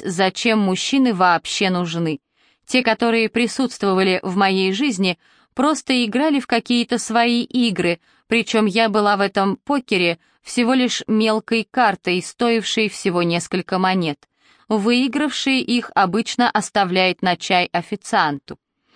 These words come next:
Идея провести выходные вместе с Джеймсом перестала мне нравиться, но я не собиралась просить пощады. А что задумал этот Джек Ховард? Ума не приложу. Ежедневно мне доставляли цветы.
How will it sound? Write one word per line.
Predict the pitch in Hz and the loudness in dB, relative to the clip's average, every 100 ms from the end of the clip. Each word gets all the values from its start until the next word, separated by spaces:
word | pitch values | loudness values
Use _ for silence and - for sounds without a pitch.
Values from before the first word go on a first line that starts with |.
| _ _ 233 | _ _ -2
Идея | 214 214 240 220 | 0 2 2 2
провести | 202 208 214 180 - 208 | 2 0 0 -2 -2 -2
выходные | 190 190 175 190 190 170 | 0 0 0 2 2 0
вместе | 185 185 170 190 | 0 -2 -2 -6
с | 170 | -6
Джеймсом | 170 277 226 185 - 165 _ _ _ | -2 0 0 -2 -4 -6 _ _ _
перестала | 233 233 - - 254 247 | 0 2 0 2 2 4
мне | 247 262 | 4 4
нравиться, | 269 254 175 165 - 165 - _ _ - | 2 2 0 -4 -4 -6 -6 _ _ -2
но | 233 | 2
я | 233 247 277 277 | 2 2 2 2
не | 247 269 | 2 2
собиралась | 269 285 214 190 180 190 185 | 2 0 2 4 4 2 -4
просить | - 196 170 196 170 | -2 -2 -2 -6 -4
пощады. | 190 175 - 185 170 170 - _ _ _ | -2 -2 0 0 0 -2 -8 _ _ _
А | - 190 | 0 0
что | - 302 | 0 -2
задумал | 285 247 208 220 226 262 - | 2 2 2 2 2 2 0
этот | 180 175 165 | -2 -2 -4
Джек | 151 170 160 | 0 0 -2
Ховард? | - 233 202 156 156 _ _ _ - | -4 0 2 0 -4 _ _ _ 0
Ума | 277 226 175 | 4 4 2
не | 165 | 0
приложу. | - 165 160 156 160 - _ _ _ - | -2 2 2 0 -4 -6 _ _ _ -4
Ежедневно | 202 190 240 254 208 277 294 269 262 - | 0 2 2 2 2 2 2 2 2 2
мне | 202 180 175 | 0 2 2
доставляли | 185 185 - 180 175 170 165 | 0 -2 0 2 2 2 0
цветы. | - 180 165 - | -4 -6 -6 -6